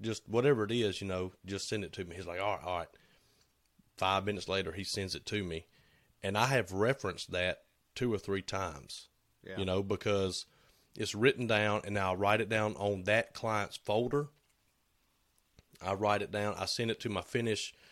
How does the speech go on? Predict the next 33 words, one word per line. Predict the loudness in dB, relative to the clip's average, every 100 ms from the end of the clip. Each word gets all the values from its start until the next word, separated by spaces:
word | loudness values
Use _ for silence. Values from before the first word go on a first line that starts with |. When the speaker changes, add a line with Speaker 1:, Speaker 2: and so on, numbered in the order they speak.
| -20 -20 -20 -14 0
Speaker 1:
uh, | 2 4 4 4 4 0 -4 -10
supplier, | -6 -2 4 6 4 2 -6 _ _ _ -4
and | -2
I | -2
say, | -2 0
"Hey, | 2
I | 2
need | 0 -4
three | -4 0
gallons | 2 0 -2
of | -4
this, | -2 -2
two | -4 -6
gallons | -4 -4 -6
of | 0
that," | 2 2
whatever. | 2 2 4 2 -2 -6 -20 _ _ _ _ _ 2
But | 4 4 2
then, | 4 4 2 0 _ _ _ _ _ _ _ _ -4
you | 0
know, | 4
later | 6 6 6 6
on, | 6 4 2
if | 0
they | 0
say, | 2 0
"Hey, | 2 0
we | 0
need | -2 -2
paint | 0 -2 -2
for | -4
the | -2
island," | 0 0 0 -2 -6